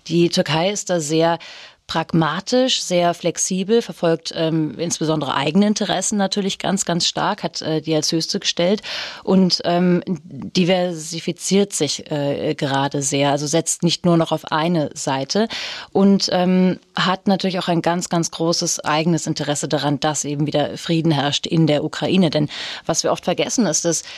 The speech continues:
äh, die Türkei ist auch ein Anrainerstaat vom, vom Schwarzen Meer. Also wenn man mal auf die Landkarte schaut, dann sieht man da eben,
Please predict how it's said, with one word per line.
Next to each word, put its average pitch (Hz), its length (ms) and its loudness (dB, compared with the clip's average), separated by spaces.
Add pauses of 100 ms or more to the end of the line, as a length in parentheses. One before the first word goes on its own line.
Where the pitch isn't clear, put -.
(260)
äh, 170 280 2
die 165 160 -2
Türkei 160 380 -2
ist - 140 -2
auch 190 180 0
ein 185 100 2
Anrainerstaat 147 840 0
vom, 147 240 -2
vom - 160 -12
Schwarzen 147 440 0
Meer. 151 180 4
Also 160 140 -2
wenn 151 80 0
man 156 80 0
mal 143 80 -2
auf 143 80 -4
die 156 100 -4
Landkarte 160 520 -2
schaut, 160 300 -2
dann 156 120 -2
sieht 139 160 -10
man 160 120 0
da 156 100 2
eben, 160 340 -2